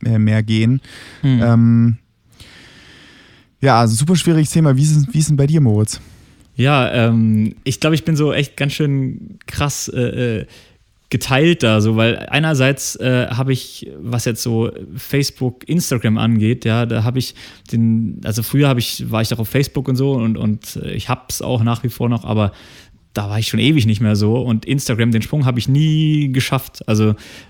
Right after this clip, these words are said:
Speaker 2: äh, muss ich zugeben, leider, ich check das auch immer noch nicht so ganz und, ähm, deswegen hab ich nie,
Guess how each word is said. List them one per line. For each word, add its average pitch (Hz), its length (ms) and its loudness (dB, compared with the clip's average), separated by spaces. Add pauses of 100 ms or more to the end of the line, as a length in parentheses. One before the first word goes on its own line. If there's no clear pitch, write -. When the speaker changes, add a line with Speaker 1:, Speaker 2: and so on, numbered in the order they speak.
Speaker 2:
äh, 113 240 0
muss 135 260 -4
ich - 220 -6
zugeben, 123 360 0
leider, 110 200 2
ich - 220 -4
check - 260 -6
das 131 140 -2
auch 110 100 -4
immer 120 160 2
noch 110 120 2
nicht 107 120 0
so 113 120 0
ganz 120 380 -2
und, 120 400 -2 (120)
ähm, 113 440 2
deswegen 135 380 0
hab 135 100 -2
ich 139 140 -4
nie, 151 600 2